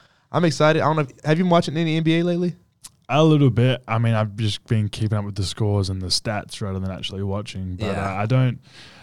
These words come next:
Speaker 2: I wouldn't be banking on that to happen, uh, buddy. I don't think, I don't think Brun's gonna get another one.
Speaker 1: I know he's thirty-nine years old, and he'd be looking old sometimes, but he's still, he's still got some juice to him.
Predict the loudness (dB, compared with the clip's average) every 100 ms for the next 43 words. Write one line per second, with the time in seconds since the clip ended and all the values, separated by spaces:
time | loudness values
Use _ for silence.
0 | -10 0 2 2 4 2 4 2 2 2
1 | 2 2 0 -2 -6 -20 -4 0 2 2
2 | 0 0 -2 -2 -2 -2 -2 -4 -6 -10
3 | -20 _ -8 -4 0 -2 -4 -8 -4 -4
4 | -4 -8 -8 -6 -8 _ _ _ -6 -2
5 | 0 0 0 2 2 0 0 2 2 2
6 | 0 -2 -8 -14 _ _ _ _ -2 4
7 | 6 6 4 2 0 0 2 2 2 2
8 | 2 2 4 2 4 4 4 2 2 -2
9 | -8 -8 -8 -10 -6 -6 -4 -4 -2 2
10 | 2 2 -2 0 2 2 0 0 2 2
11 | 0 -2